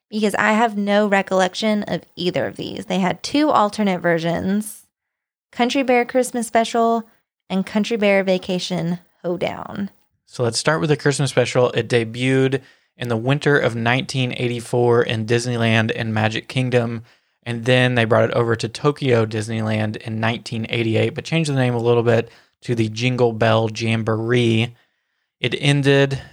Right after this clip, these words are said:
Speaker 2: after sixteen years in Disneyland in the year two thousand, basically because it closed the spring after. So it never got to have the two thousand one winter season. And then they closed it in two thousand five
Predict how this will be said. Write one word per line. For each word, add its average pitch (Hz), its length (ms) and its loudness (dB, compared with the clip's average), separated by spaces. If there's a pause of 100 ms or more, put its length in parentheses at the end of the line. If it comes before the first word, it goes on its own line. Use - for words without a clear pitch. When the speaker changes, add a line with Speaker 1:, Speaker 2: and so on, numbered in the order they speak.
(260)
Speaker 2:
after 117 240 0
sixteen 135 640 0
years 113 400 2
in 113 200 -4
Disneyland 110 600 2
in - 160 -4
the 110 80 2
year 107 140 4
two 113 180 -4
thousand, 110 480 2
basically 113 340 -2
because 101 440 -6 (680)
it - 220 -4
closed 104 760 0
the 104 440 -6
spring 110 500 0
after. 110 640 -2 (240)
So - 120 -2
it 120 80 2
never 110 200 2
got 107 160 2
to 113 80 0
have 110 160 2
the 110 60 -6
two 123 140 -2
thousand 110 300 2
one 123 240 2
winter 120 240 -2
season. 117 460 0 (340)
And 123 100 -4
then 117 80 2
they 117 80 2
closed 117 380 2
it 113 160 2
in 113 160 -6
two 123 200 -4
thousand 107 380 0
five 131 640 2